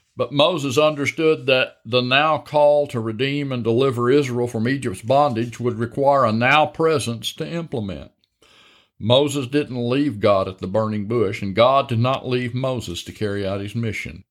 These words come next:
by himself. I Am was always now with Moses. He desires to bring his redemptive presence into our now.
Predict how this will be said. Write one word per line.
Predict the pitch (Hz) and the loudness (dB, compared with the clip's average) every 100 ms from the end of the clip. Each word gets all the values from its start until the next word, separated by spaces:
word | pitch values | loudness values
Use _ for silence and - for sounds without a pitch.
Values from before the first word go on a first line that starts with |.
| - | -10
by | 82 78 | -8 -6
himself. | 80 95 98 95 - _ _ _ _ - | -8 -10 -10 -12 -16 _ _ _ _ 2
I | 117 127 131 | 4 4 0
Am | 135 104 78 92 95 _ | 0 -2 -6 -14 -20 _
was | - 98 | -12 -10
always | 98 110 123 139 117 95 85 92 92 | -4 2 4 4 0 -2 -4 -4 -2
now | 110 120 95 - - _ _ _ _ | 0 0 -2 -8 -18 _ _ _ _
with | 98 101 | -14 -8
Moses. | 110 101 95 65 - - _ _ _ - | -6 -6 -8 -14 -20 -20 _ _ _ -2
He | 135 | 2
desires | 120 104 131 143 139 | 2 4 4 4 2
to | 120 | 0
bring | 123 131 123 | 2 2 2
his | 139 151 | 2 2
redemptive | 147 147 139 147 - 147 | 0 -2 -2 -6 -8 -8
presence | - 113 87 67 73 - | -2 -2 -2 -8 -10 -8
into | 107 98 110 | -6 -4 -4
our | - 143 139 - | 0 0 0 -8
now. | 73 78 55 57 | -10 -10 -12 -14